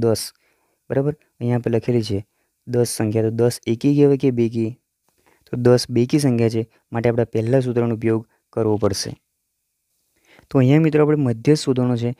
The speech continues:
અને મધ્યસ્થ માટે સૌથી પહેલું કામ એ મિત્રો આપણે આગળ જોયું કે સૂત્ર પસંદ કરવાનું અને ત્યાર પછી બીજું અગત્યનું કામ શું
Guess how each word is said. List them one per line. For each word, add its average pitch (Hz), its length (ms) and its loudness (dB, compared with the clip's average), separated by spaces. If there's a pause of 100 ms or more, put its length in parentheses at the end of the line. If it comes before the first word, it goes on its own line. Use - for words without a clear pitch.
(260)
અને 135 80 -6
મધ્યસ્થ 113 520 2
માટે 139 180 0
સૌથી 127 380 -2
પહેલું 139 260 2
કામ 123 220 0 (460)
એ 131 40 -6
મિત્રો 131 220 0
આપણે 120 220 2
આગળ 117 240 0
જોયું 117 180 0
કે 120 80 -4
સૂત્ર 120 320 -2
પસંદ 123 280 0
કરવાનું 120 320 -2 (400)
અને 127 120 -6
ત્યાર 139 300 0
પછી 131 260 -4
બીજું 123 240 0
અગત્યનું 131 400 2
કામ 135 240 -2
શું 120 160 -6